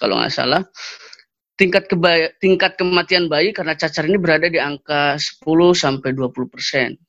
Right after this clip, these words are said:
Cacar juga menewaskan buruh-buruh perkebunan kan, dan menumbuhkan ekonomi. Jadi melihat kenyataan ini, akhirnya pemerintah kolonial memberi,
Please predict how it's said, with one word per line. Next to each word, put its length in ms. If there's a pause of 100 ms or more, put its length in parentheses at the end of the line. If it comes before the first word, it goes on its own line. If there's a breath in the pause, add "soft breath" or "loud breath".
(140)
Cacar 400
juga 160
menewaskan 480
buruh-buruh 320 (160)
perkebunan 720
kan, 200
dan 200
menumbuhkan 480
ekonomi. 480 (1160)
Jadi 160
melihat 240
kenyataan 400
ini, 480
akhirnya 400
pemerintah 400
kolonial 560
memberi, 480